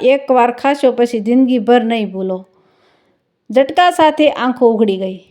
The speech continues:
સામે પેલો અણઘટ ઊભો હતો,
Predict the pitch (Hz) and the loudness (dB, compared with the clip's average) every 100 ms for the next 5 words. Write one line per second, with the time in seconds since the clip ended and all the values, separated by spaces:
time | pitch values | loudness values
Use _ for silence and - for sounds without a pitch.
0 | _ _ _ - - 240 269 254 247 240 | _ _ _ -12 -4 0 0 2 0 2
1 | 240 262 294 - _ 233 233 262 262 240 | 2 2 -2 -8 _ -6 0 0 2 -2
2 | 214 196 180 - - | -2 -4 -8 -10 -18